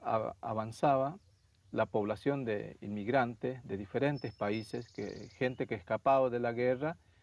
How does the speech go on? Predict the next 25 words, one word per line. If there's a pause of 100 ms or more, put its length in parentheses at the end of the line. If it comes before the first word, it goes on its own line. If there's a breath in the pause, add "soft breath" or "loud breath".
(260 soft breath)
y
se
instalaba
en
los
lugares,
porque
esto
era
el
lugar
ter-, (280)
territorio
nacional
en
aquel
entonces. (640 soft breath)
Entonces,
preocupados
los
hermanos,
entonces
se
organizaron, (560)
eh,